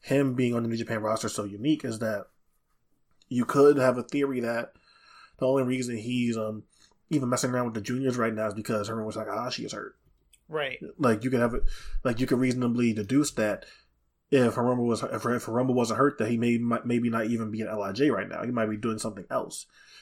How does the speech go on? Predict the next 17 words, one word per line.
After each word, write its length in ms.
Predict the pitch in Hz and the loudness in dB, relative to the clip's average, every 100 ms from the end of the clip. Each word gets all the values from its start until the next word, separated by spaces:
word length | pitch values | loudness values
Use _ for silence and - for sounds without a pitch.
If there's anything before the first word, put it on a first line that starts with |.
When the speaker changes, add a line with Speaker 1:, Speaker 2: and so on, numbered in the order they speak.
| - | -4
Speaker 1:
But 100 | - | 0
then 80 | 131 | 2
you 60 | 120 | 4
could 100 | 120 | 4
also 240 | 131 139 | 4 2
look 160 | 120 113 | 0 2
at 160 | 107 | 2
it, 80 | 110 | 2
well, 240 | 104 104 104 | 0 0 0
as 340 | 107 104 101 - _ - | 0 -2 -8 -14 _ -6
Ospreay 440 | 107 131 - 120 | 0 2 2 0
is 140 | 117 110 | 0 0
very 180 | 117 110 | -2 -2
clearly 360 | - 127 117 | 0 0 2
getting 260 | 113 113 104 | -2 -4 -4
moved 300 | 107 107 113 | -6 -8 -4
up, 300 | 110 101 - | -2 -2 -8